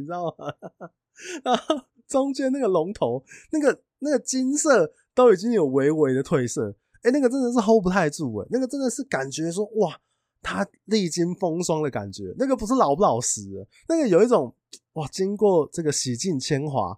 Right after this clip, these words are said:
然后这个社会历练的感觉。<laughs> 欸，金龙皮带真的很屌欸，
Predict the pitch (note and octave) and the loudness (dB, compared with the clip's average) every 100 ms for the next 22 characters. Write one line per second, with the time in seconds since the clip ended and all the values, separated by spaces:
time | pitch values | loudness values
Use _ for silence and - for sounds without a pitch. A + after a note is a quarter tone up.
0 | - - C3+ C3+ E3 D#3 C#3 - G3+ D3+ | -14 -8 -4 0 2 2 0 2 4 4
1 | F#3+ C#3+ D#3+ C3+ D3 A#2 A2+ G2 F#2+ - | 2 0 -2 -2 -2 -4 -6 -6 -2 -2
2 | - D3+ - G3+ B3 - - - _ - | -2 -8 -8 -6 -6 -8 -12 -20 _ -14
3 | E4+ - A3+ C#4 C#4 A#3+ - E3+ E3+ D#3 | -8 -2 -2 -2 0 0 0 -4 -4 -6
4 | F3 F3 G#3 G3+ E3 C#3+ D#3+ C3+ F#2+ G2 | -2 -2 0 -2 -2 -4 -4 -2 -2 -4
5 | F#2+ | -6